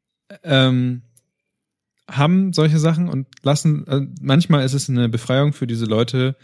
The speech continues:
wenn sie tatsächlich, ähm, eine Diagnose bekommen, die Diagnose Autismus ist, weil das echt nicht oft diagnostiziert wird und diese Leute sich halt oftmals echt damit selber sehr viel belasten, dass irgendwas komisch ist oder so.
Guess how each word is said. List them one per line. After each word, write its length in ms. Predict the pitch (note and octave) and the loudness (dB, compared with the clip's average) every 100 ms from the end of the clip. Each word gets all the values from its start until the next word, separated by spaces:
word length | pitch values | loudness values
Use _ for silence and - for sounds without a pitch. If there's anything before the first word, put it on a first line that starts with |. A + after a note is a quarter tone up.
| _ _ _ | _ _ _
wenn 160 | C3 B2+ | -2 0
sie 200 | A#2+ A#2 | 2 2
tatsächlich, 680 | A#2+ A#2 C#3+ C#3 C3 A#2+ - | 0 2 2 2 -2 -2 -6
ähm, 200 | C3 A#2 | -4 -2
eine 120 | A#2 | -2
Diagnose 440 | A2+ A2 G#2+ D3 D3+ | 0 0 0 -2 -2
bekommen, 340 | A2 A#2+ A#2+ | -4 -4 -4
die 180 | G#2+ A2 | -2 -2
Diagnose 720 | A2 A2+ A#2 A2 G#2+ A#2 A#2 | -4 -8 -4 -4 -2 -2 -2
Autismus 400 | G#2+ D3 - A2+ | -4 -6 -4 -4
ist, 200 | - C3+ - - _ | -4 -10 -14 -20 _
weil 320 | - A2 A2 - _ _ _ - | 0 2 0 -4 _ _ _ -6
das 220 | A#2 - | -6 -2
echt 400 | D#3 - - - | -2 -2 -10 -10
nicht 280 | C3+ D3+ E3+ | -2 -2 -2
oft 220 | D#3+ - | -4 -2
diagnostiziert 680 | C#3 C3+ B2+ A#2 A#2+ - F3+ | 0 0 -2 -6 -6 -4 -2
wird 140 | C3+ C#3 | -2 -2
und 80 | A2+ | -2
diese 160 | B2+ | 0
Leute 320 | B2 B2 C#3+ C3 | 2 2 2 -2
sich 220 | A#2+ A#2+ | -2 -4
halt 140 | A#2 | -4
oftmals 880 | B2+ - - B2+ B2 B2 B2 - - _ _ _ - | -6 -8 -4 -2 0 0 -2 -6 -10 _ _ _ -4
echt 220 | C3+ - | -2 0
damit 220 | B2+ A#2+ | 0 2
selber 220 | B2 B2+ | 2 2
sehr 160 | A2+ A#2 | 2 0
viel 200 | A#2 B2 | 0 -2
belasten, 480 | A2+ A2 A#2 - G#2 | 0 0 -2 -4 -6
dass 300 | G#2 - - | -4 -6 -8
irgendwas 480 | - B2+ B2+ A2+ - | -2 0 2 0 -2
komisch 340 | - A2 G#2+ - | -6 -4 -6 -8
ist 140 | - | -10
oder 180 | G2 - | -10 -12
so. 140 | A2+ | -14